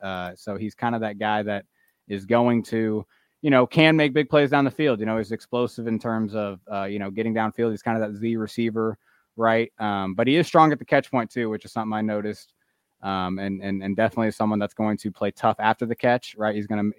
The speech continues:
you know, secure the catch and, and, and be hard to bring down. Not necessarily the biggest yak guy. Um, I think he is kinda, you know, he, he'll get tackled, but he's not gonna make it easy on you. And, and that's the thing. He's not gonna make it easy for, for defenders to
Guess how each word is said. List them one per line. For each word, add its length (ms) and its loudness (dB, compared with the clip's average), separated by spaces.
you 80 -6
know, 80 -4
secure 360 -4
the 80 -4
catch 380 -4
and, 140 -4
and, 200 -4
and 120 -4
be 120 -6
hard 240 0
to 40 -6
bring 240 -2
down. 420 0
Not 180 8
necessarily 500 4
the 100 0
biggest 260 0
yak 380 4
guy. 400 2
Um, 240 0
I 80 0
think 220 -2
he 120 0
is 120 0
kinda, 340 -2
you 80 -4
know, 100 -4
he, 120 -2
he'll 160 2
get 200 0
tackled, 440 2
but 80 -2
he's 120 -4
not 140 4
gonna 160 0
make 220 0
it 80 -2
easy 320 -2
on 180 -2
you. 80 -4
And, 300 -6
and 160 -4
that's 140 -4
the 60 -20
thing. 140 -6
He's 80 -6
not 140 -4
gonna 100 -2
make 160 -2
it 80 -8
easy 260 -4
for, 320 -6
for 120 -6
defenders 480 -4
to 200 -6